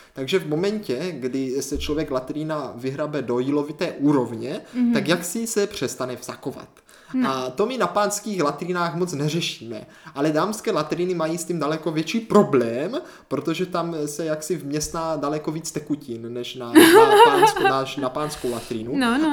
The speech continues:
Speaker 1: A
Speaker 2: no.
Speaker 1: když se do toho zapojí i dešťové období, kdy ten les to nasaje a ne, přes tu nejílovitou půdu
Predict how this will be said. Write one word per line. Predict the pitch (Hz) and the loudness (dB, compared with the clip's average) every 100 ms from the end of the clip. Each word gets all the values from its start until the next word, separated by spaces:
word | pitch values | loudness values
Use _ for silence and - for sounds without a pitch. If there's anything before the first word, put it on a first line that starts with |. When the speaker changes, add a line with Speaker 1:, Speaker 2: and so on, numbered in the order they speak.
| 196 | 2
Speaker 1:
A | - | 2
Speaker 2:
no. | 240 156 | -2 -4
Speaker 1:
když | 175 - | -4 -4
se | 214 | -4
do | |
toho | 220 214 | 0 0
zapojí | 160 151 208 196 | 4 4 6 6
i | 185 151 | 6 -2
dešťové | 156 - 202 196 - | 0 2 2 2 2
období, | 143 139 147 214 139 117 165 165 | 0 2 6 6 4 -4 -6 -4
kdy | 131 135 135 | -4 -2 -2
ten | 131 143 135 | -2 -4 -2
les | 151 - | -4 -4
to | 131 | -6
nasaje | 104 - 131 131 208 - - - | -6 -8 -6 -4 -6 -8 -18 -6
a | 131 | -2
ne, | 175 | -2
přes | - 202 185 | 0 -2 0
tu | 170 | -2
nejílovitou | 135 208 - - 143 151 151 151 156 208 196 | 2 2 2 -4 -2 2 2 0 -4 -2 -2
půdu | 196 156 160 160 156 196 | -2 2 4 6 4 2